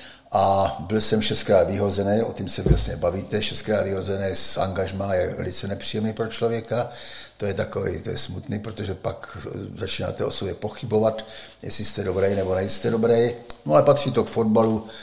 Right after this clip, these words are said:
eh, bylo jich hodně těch trenérů taky, eh, vyhozených, že jo, takže to je ta, a potom pozor, ještě vždycky říkám, eh, když dostanete patnáctkrát, Lukáši, patnáctkrát, když dostanete gól v devadesáté páté minutě,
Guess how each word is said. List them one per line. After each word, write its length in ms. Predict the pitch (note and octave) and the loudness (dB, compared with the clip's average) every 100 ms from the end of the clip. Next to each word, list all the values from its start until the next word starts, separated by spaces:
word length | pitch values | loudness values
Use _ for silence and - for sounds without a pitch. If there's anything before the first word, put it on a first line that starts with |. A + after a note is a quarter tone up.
| - - - - - | -16 -16 -16 -16 -6
eh, 280 | G2 F#2+ F#2 | -2 0 0
bylo 240 | G2 G2+ | 2 2
jich 280 | G2+ - - | 2 -2 -6
hodně 300 | F2 F#2+ G2+ | -6 -2 -2
těch 160 | - - | -4 -4
trenérů 320 | F#2+ G2 F#2+ | -2 -2 -2
taky, 360 | F#2+ - - - | -4 -6 -8 -8
eh, 120 | - - - - - - - - | -12 -12 -12 -14 -16 -20 -20 -16
vyhozených, 540 | F#2 F#2 F2 F#2 F2+ F#2+ | -8 -6 -4 -4 -6 -6
že 80 | F2+ | -6
jo, 100 | F#2 | -6
takže 340 | G2 G2+ G2 - - - - - - - - - _ _ _ _ - | -4 -2 -4 -6 -12 -12 -12 -20 -20 -20 -20 -20 _ _ _ _ 2
to 100 | B2 | 8
je 100 | A#2 | 10
ta, 120 | A#2+ | 10
a 300 | - - G2+ | 8 6 6
potom 300 | - A#2 B2+ | 6 4 4
pozor, 300 | A#2 B2 G#2+ | 4 4 4
ještě 220 | G2+ - | 2 0
vždycky 240 | G2 - G2 | -4 -4 -6
říkám, 500 | F#2 G2+ F#2+ E2+ - - | -2 0 0 0 -6 -8
eh, 380 | - F#2 F2 F2 | -4 -2 -2 -2
když 140 | F2 | -4
dostanete 540 | F2+ - - A#2 A2+ - | -4 -4 -2 -4 -2 -4
patnáctkrát, 920 | - D3+ - G#2+ - - - - - - - _ _ _ _ _ _ _ _ _ | -2 -2 -2 0 -2 0 0 0 -4 -14 -18 _ _ _ _ _ _ _ _ _
Lukáši, 440 | A2 G#2 G#2+ - - | -8 -4 -4 -4 -2
patnáctkrát, 680 | - A#2 B2+ B2+ C3 B2 | 0 0 0 0 0 0
když 80 | B2 | -2
dostanete 500 | A#2 - B2 A#2+ A2+ | -2 -2 -2 -2 -2
gól 380 | G#2+ A#2+ A2 - - | 2 2 2 0 -10
v 100 | F#2 F#2 | -12 -4
devadesáté 680 | A2 A2 A2+ A#2+ A2+ A2+ G#2+ | 0 0 0 0 0 0 -2
páté 420 | G#2+ G#2+ A2 G#2 | -2 -2 -2 -2
minutě, 480 | B2+ C#3 - F2 | 0 -2 -6 -12